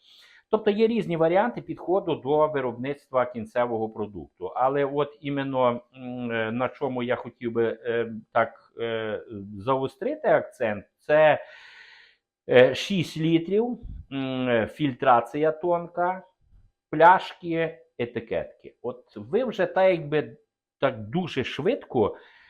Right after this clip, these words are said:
е, практично з нічого ви робите, е, товарний вид, е, свого, м, е,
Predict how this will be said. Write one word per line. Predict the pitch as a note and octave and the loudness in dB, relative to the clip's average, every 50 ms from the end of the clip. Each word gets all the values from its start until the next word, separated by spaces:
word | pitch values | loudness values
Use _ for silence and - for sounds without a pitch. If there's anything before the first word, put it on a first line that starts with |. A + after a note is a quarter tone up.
| _ _ - - - _ _ _ - | _ _ -20 -20 -20 _ _ _ 0
е, | C3+ B2+ | 0 0
практично | A#2+ - - G#3 - - G#3+ F#3 - - E3+ D3 | 2 4 4 2 4 2 -2 -2 -2 -2 -4 -4
з | A2+ A2 B2+ | -4 -2 -4
нічого | D3+ C#3+ - - F3 G#3+ B3 A#3 F#3 D3 | -6 -6 -4 -2 0 0 0 0 -2 -2
ви | B2 C3 C3+ | 0 0 2
робите, | C#3 E3 E3+ D#3 D3+ C#3 - - C#3 C3 B2+ A#2+ A2+ G#2+ - | 2 2 2 2 0 -2 0 -2 0 2 2 0 0 -4 -4
е, | A2 A2 A2 G#2 G2+ - - - | -2 0 0 0 0 -4 -6 -4
товарний | B2 A2 A#2 C#3+ D3+ D#3 D3+ A#2+ A#2 A2+ A2+ G#2+ F#2 | -4 0 6 8 8 8 8 4 0 -4 -4 -4 -4
вид, | G2 B2+ C#3 D3+ D3 - - _ - | -2 0 0 0 0 -2 -6 _ -8
е, | G#2 A2 G#2+ G#2 G2 F#2+ F2 F2 | -2 0 2 2 4 2 2 -2
свого, | - - - - A2 A2 A#2+ C3 C3 B2+ A#2+ A#2 A2 A2 G#2+ G#2 G2+ G2 - - - - A2+ | -4 -14 -20 -14 -12 -10 -6 -2 -2 -2 0 2 2 4 6 4 4 2 0 -10 -18 -16 -12
м, | A2 G#2+ G#2+ G#2 G#2 G#2 | -10 -8 -8 -8 -6 -2
е, | G#2 G2+ G2 G2 G2 F#2+ F#2 F#2 F2+ E2+ D2+ | -2 -2 0 0 -2 -2 -2 -4 -6 -8 -10